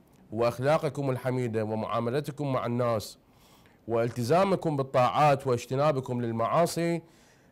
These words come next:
تصبحون دعاة لنا صامتين، وتكونون طريقا لهداية الناس في هذا المجال". فإذا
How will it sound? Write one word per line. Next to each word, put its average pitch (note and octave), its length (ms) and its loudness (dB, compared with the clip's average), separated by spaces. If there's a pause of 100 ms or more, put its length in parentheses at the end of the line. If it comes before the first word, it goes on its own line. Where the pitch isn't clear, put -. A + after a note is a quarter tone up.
(240)
تصبحون C#3+ 640 2 (500)
دعاة E3 440 4
لنا F3 400 4
صامتين، E3 760 0 (220)
وتكونون C3+ 1200 2 (220)
طريقا E3 440 2
لهداية C#3 760 2
الناس C#3 460 0
في B2+ 420 -4 (500)
هذا C3 240 4
المجال". G2+ 500 -2 (1080)
فإذا G#3+ 1000 4